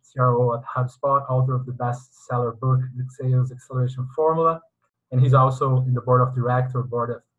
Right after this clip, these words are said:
advisor, and investor of twenty companies as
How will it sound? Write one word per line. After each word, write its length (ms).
advisor, 600
and 80
investor 540
of 180
twenty 200
companies 520
as 180